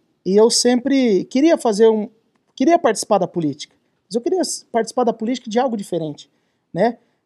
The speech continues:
É, fala servidor público, o servidor público tá ali pra servir, né? E no meu caso, como um, sendo eleito político, né, eu queria ser diferente de todos, eu queria, é,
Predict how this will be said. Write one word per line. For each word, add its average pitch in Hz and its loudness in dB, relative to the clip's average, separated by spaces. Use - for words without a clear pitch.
É, 190 2
fala 240 0
servidor 214 0
público, 170 -10
o - -20
servidor 208 -2
público 220 -10
tá 226 -4
ali 214 -2
pra 220 -6
servir, 277 -4
né? 254 -2
E 339 -4
no 370 -8
meu 320 0
caso, 262 -4
como 233 -2
um, 226 -6
sendo 214 -2
eleito 202 0
político, 196 -8
né, 226 0
eu 233 0
queria 285 -4
ser 226 -2
diferente 254 0
de 190 -8
todos, 160 -6
eu 175 -6
queria, 220 0
é, 196 2